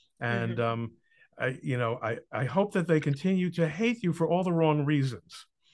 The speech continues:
Speaker 2: Me too.
Speaker 1: Uh, meaning that you
Speaker 2: It means
Speaker 1: will
Speaker 2: I'm over the
Speaker 1: con-,
Speaker 2: target.
Speaker 1: continue to be over the target and also to continue to,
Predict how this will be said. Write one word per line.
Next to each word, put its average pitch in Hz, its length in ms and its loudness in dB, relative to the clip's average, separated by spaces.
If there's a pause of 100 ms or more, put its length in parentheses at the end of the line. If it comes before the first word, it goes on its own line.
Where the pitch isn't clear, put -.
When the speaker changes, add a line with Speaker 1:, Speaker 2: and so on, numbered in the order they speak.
(360)
Speaker 2:
Me 208 140 -2
too. - 240 -6
Speaker 1:
Uh, 123 220 2 (140)
meaning 147 500 2
that 147 140 2
you 135 140 2
Speaker 2:
It 135 60 2
means - 160 4
Speaker 1:
will 196 100 6
Speaker 2:
I'm 190 40 8
over 196 120 6
the 190 100 6
Speaker 1:
con-, - 120 2
Speaker 2:
target. 185 520 6 (380)
Speaker 1:
continue 196 640 2
to 202 120 -4
be 233 140 6
over 220 120 6
the 208 120 2
target 180 420 4
and 170 100 4
also 165 240 2
to 151 80 -2
continue 143 480 0
to, 131 300 -2